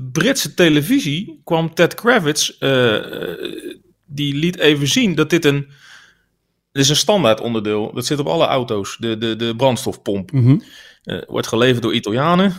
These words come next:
Speaker 1: Ik wil geen complo-, ga, we gaan hier geen complotten beginnen. Maar, <laughs> eh, het zou hetzelfde zijn op elke auto, maar we kregen dus gisteravond, eh, dan heb ik het over zaterdagavond, kregen we een e-mail.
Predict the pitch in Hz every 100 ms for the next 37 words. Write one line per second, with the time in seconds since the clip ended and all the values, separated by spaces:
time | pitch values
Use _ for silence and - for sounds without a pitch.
0 | - _ 107 - 110 - 107 101 101 -
1 | - 107 104 101 113 107 95 104 98 90
2 | 85 - - - 73 - - - - -
3 | - 160 - - - - - 139 147 -
4 | - - - - 143 143 226 208 151 160
5 | 127 131 160 185 185 190 220 185 180 -
6 | - 143 214 214 185 170 - - 302 -
7 | 180 190 208 220 131 185 - 143 139 147
8 | 160 147 151 143 127 175 185 143 131 160
9 | 120 120 147 143 135 127 127 220 180 120
10 | 156